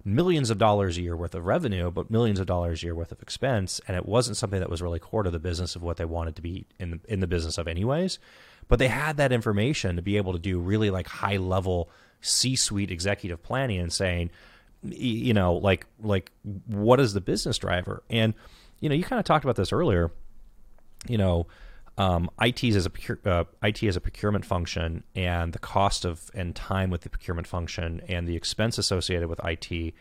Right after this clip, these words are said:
And I've said this for years, like, if you're in an I T team and,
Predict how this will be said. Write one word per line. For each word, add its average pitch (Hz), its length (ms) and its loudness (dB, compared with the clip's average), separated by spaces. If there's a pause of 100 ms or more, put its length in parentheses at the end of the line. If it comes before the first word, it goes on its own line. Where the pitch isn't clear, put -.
(680)
And 92 400 2
I've 113 240 -2
said - 360 -2
this 90 140 -2
for - 180 -8
years, 90 680 -2
like, 90 260 -4 (640)
if 101 140 -4
you're 165 220 0
in 151 80 2
an 104 140 0
I 101 140 2
T 95 380 -4
team 85 600 -8
and, 92 420 -6